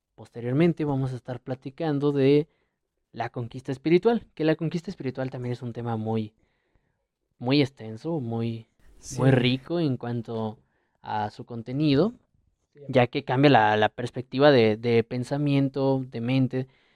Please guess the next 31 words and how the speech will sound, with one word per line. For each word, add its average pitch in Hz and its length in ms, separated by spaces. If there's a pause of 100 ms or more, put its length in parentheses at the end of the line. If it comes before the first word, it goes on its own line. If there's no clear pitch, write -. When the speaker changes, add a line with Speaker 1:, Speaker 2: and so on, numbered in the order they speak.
(240)
Speaker 1:
de 110 880
tradiciones, 123 1040 (440)
de, 110 400
de 127 140
todo 196 360
prácticamente, 160 800
o 131 80
sea, 127 140
de 131 80
una, 175 300
de 143 140
una 190 180
forma 269 360
y 117 120
estilo 156 320
de 120 140
vida 127 340 (300)
de 120 240 (260)
todo 196 460
una, 151 880
de 135 140
un, 151 80
todo 156 180
un 190 100
continente 139 800 (880)
a 117 320
un 147 180
estilo 165 340
de 143 120
vida 139 240 (320)
diferente 131 760